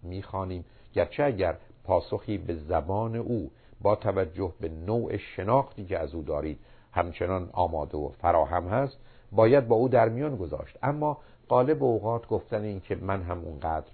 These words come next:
دقیق نمی‌دونم» و یا «بگذار کتابی پیدا کنیم، بخوانیم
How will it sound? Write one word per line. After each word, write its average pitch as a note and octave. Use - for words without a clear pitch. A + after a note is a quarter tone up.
دقیق E2+
نمی‌دونم» D#2+
و F2+
یا F2+
«بگذار E2
کتابی E2
پیدا D2+
کنیم، D#2
بخوانیم D2+